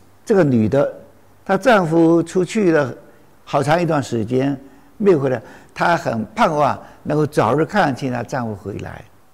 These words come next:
所以她就在闽江口外面那个地方就造一个跟塔一样。所以你说这个是什么塔？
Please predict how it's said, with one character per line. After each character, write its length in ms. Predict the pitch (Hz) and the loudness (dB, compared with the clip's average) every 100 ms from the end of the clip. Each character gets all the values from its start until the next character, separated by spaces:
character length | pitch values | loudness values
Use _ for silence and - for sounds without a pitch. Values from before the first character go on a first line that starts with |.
| _ _ _ _ _ _ _ - - | _ _ _ _ _ _ _ -20 -10
所 220 | - 185 | 0 2
以 180 | 123 92 - - - - | 2 -4 -14 -20 -20 -20
她 220 | - 175 156 | -2 0 2
就 180 | 156 | 0
在 420 | 135 220 226 139 95 - - - - - - _ | 0 2 2 0 -8 -16 -20 -20 -20 -20 -20 _
闽 240 | - 131 - | -4 -2 0
江 260 | 190 180 | 0 0
口 280 | - 131 120 - - - 370 | -2 2 4 4 0 -6 2
外 200 | 240 170 | 4 4
面 140 | 147 | 2
那 80 | 156 | 2
个 100 | 151 | 2
地 220 | 151 139 | 2 2
方 340 | 123 139 139 240 - - - _ _ - | 2 2 0 -4 -12 -20 -20 _ _ -4
就 300 | 165 127 107 - - _ _ _ _ _ _ - _ _ _ - | -2 0 -4 -18 -20 _ _ _ _ _ _ -20 _ _ _ 0
造 280 | 240 - | 2 2
一 120 | - 156 | 0 -2
个 280 | 147 101 - - - - | -2 -2 -8 -20 -12 -4
跟 200 | 147 147 - | -4 -4 -12
塔 360 | - - 127 160 | -18 -6 -4 -4
一 220 | 139 117 | -6 -12
样。 120 | 98 87 82 87 _ - - - _ - _ | -12 -16 -20 -20 _ -20 -20 -20 _ -20 _
所 160 | - 254 | -2 0
以 40 | |
你 160 | 175 160 | 2 4
说 120 | 208 | 4
这 120 | 233 | 4
个 140 | 190 | 2
是 380 | 156 180 156 117 | 2 2 2 0
什 160 | 110 160 | -4 -2
么 120 | 190 | -2
塔？ 300 | 139 143 160 | 0 0 0